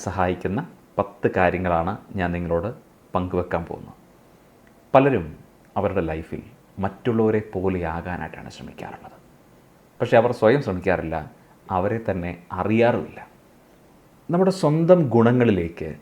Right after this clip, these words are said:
ഫോക്കസ് ചെയ്യാനുള്ള കഴിവാണ് നമുക്ക് ഏറ്റവും ആദ്യം ഉണ്ടാവേണ്ടത്. ഓരോരുത്തർക്കും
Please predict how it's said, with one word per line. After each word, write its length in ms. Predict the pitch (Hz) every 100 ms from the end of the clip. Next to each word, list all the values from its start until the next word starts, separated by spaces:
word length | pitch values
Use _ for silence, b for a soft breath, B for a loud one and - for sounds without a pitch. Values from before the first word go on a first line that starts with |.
| - _ _ -
ഫോക്കസ് 480 | - 127 - 139 -
ചെയ്യാനുള്ള 340 | 107 98 90 92 -
കഴിവാണ് 540 | 87 92 80 71 - - - _
നമുക്ക് 240 | 101 104 110
ഏറ്റവും 340 | 110 - 107 90
ആദ്യം 240 | 87 92 82
ഉണ്ടാവേണ്ടത്. 520 | 76 - - - - - _ _ _ _ b b b b
ഓരോരുത്തർക്കും 640 | 123 151 151 135 117 101